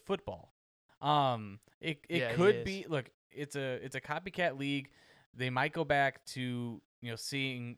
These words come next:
Speaker 1: you know, defenses might go back to seeing, okay, how do we take T Higgins away? And once they do that, the game that they decide to take T Higgins away, Ja'Marr Chase is right there waiting for the ball. So,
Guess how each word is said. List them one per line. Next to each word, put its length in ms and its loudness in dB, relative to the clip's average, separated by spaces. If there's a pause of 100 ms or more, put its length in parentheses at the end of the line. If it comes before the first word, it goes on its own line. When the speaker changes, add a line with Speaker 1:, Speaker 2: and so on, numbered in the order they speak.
(120)
Speaker 1:
you 80 -6
know, 40 -4
defenses 600 -4
might 200 -4
go 60 -6
back 160 0
to 60 -14
seeing, 320 -8
okay, 200 -6
how 120 -2
do 60 -2
we 80 -6
take 220 -8
T 120 -10
Higgins 300 -4
away? 220 -2
And 240 -6
once 220 -4
they 140 0
do 220 -2
that, 340 -2
the 120 0
game 320 -4
that 80 -6
they 80 -2
decide 340 -2
to 60 -10
take 200 -4
T 140 -2
Higgins 300 -2
away, 300 4 (1120)
Ja'Marr 340 2
Chase 280 0
is 80 -10
right 160 2
there 140 -2
waiting 180 -2
for 80 -14
the 80 -16
ball. 220 -8
So, 280 -4